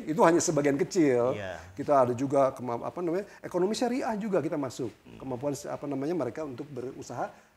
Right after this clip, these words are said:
Speaker 1: dengan di ekonomi syariah.
Speaker 2: Iya.
Speaker 1: Gini, satu lagi, mumpung, ini saya seneng banget nih ngomong karena banyak banget yang bisa diomongin.
Speaker 2: <laughs>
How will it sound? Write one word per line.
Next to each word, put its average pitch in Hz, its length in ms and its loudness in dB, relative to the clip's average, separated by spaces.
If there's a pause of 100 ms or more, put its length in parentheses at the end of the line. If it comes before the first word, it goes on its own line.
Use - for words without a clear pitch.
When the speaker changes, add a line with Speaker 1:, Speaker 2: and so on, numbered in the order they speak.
(240)
Speaker 1:
dengan 151 380 -4
di 180 240 0 (320)
ekonomi 127 320 -6
syariah. 110 400 -8 (240)
Speaker 2:
Iya. - 200 -16
Speaker 1:
Gini, 180 280 6
satu 180 200 0
lagi, 180 360 6 (320)
mumpung, 123 380 -6 (460)
ini 143 80 -8
saya 208 240 0
seneng 185 160 2
banget 185 240 4
nih 165 80 0
ngomong 143 160 0
karena 160 160 -2
banyak 151 240 2
banget 226 180 0
yang 185 120 2
bisa 175 120 6
diomongin. 277 400 4
Speaker 2:
<laughs> 214 60 2